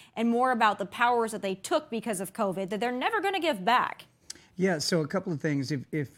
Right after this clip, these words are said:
Speaker 2: go back and look this up now, I always tell people it's easy to forget stuff when it's three or four years old, but if you go back and look up the original broadcast coming out of China that American media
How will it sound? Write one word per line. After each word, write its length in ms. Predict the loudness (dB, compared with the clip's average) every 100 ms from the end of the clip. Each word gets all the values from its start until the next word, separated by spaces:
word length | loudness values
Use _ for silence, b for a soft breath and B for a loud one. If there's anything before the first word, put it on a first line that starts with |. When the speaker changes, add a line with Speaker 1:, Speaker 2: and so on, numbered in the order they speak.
| _ -20 -6
Speaker 2:
go 140 | -2 0
back 220 | -2 -2
and 100 | -4
look 100 | -2
this 220 | -4 0
up 180 | 0 0
now, 220 | 2 2
I 40 | 2
always 200 | 0 0
tell 200 | 0 2
people 280 | 0 -2
it's 120 | -2 -2
easy 200 | -2 -4
to 80 |
forget 300 | -4 -4 -4
stuff 340 | -4 -4 -4 -2
when 80 | -4
it's 140 | -4
three 160 | -6 -6
or 60 |
four 180 | -4 -4
years 240 | -4 -4
old, 220 | -2 -2 -4
but 100 | -8
if 120 | -8
you 60 |
go 140 | -4 -2
back 240 | -2 -2
and 100 | -2
look 160 | -2 -4
up 160 | -6
the 140 | -4 -4
original 720 | -4 -4 -2 -2 0 -2 -2
broadcast 880 | -2 -2 -2 -4 -6 -6 -8 -12 -16 b b b -8
coming 320 | -2 0 2
out 140 | 0
of 100 | -2
China 500 | -6 -2 2 2 0 -2
that 180 | -2 -2
American 720 | -2 0 2 0 0 -2 -2 -6
media 640 | -2 0 2 2 2 -2